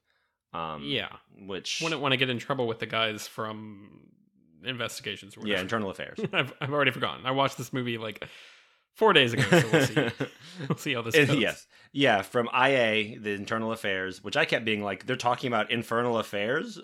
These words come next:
Speaker 1: one of my favorite Chinese movies, one of the
Speaker 2: Sure.
Speaker 1: cornerstones of my love for Tony Leung." Nope,
Speaker 2: I
Speaker 1: they're
Speaker 2: don't
Speaker 1: talking
Speaker 2: think so.
Speaker 1: about The Organization.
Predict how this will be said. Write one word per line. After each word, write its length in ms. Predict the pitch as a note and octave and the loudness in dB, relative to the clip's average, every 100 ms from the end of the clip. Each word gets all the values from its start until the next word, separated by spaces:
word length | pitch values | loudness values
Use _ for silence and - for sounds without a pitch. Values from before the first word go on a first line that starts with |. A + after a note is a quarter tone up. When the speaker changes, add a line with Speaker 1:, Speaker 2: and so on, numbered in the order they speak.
| - | -8
Speaker 1:
one 180 | A2 | -4
of 60 | A2 | 0
my 100 | A2 | -2
favorite 380 | G#2+ A2+ A#2 A2 | -2 -2 -2 -4
Chinese 360 | A#2+ A2+ A2 | -4 -4 -6
movies, 500 | G#2+ A2+ C#3+ B3 - - _ _ | -6 -6 -6 -10 -14 -20 _ _
one 180 | A2+ B2+ | -2 0
of 140 | A#2 | 2
the 320 | A#2+ A#2 A2 G#2 | 4 4 2 -4
Speaker 2:
Sure. 140 | A2 - | -10 -6
Speaker 1:
cornerstones 640 | - D3 D3+ - C#3+ D3+ D3 | 0 2 2 4 4 4 0
of 80 | |
my 120 | B2 A#2 | 0 2
love 260 | A#2 C#3 | 2 0
for 140 | - A#2 | -2 -4
Tony 220 | B2+ B2 | -4 -4
Leung." 340 | A2 B2+ F#3+ G#3 _ _ _ - | -4 -4 -6 -10 _ _ _ -2
Nope, 240 | A#2+ D#3+ - | 4 4 4
Speaker 2:
I 60 | |
Speaker 1:
they're 80 | A2 | -2
Speaker 2:
don't 100 | A#2 | 2
Speaker 1:
talking 80 | B2 | 2
Speaker 2:
think 100 | C3+ | 2
so. 60 | C3 | 0
Speaker 1:
about 120 | A#2+ | 0
The 80 | A2+ | -2
Organization. 540 | A#2+ B2 F#2 C#2 C#2 | -2 -2 -4 -8 -14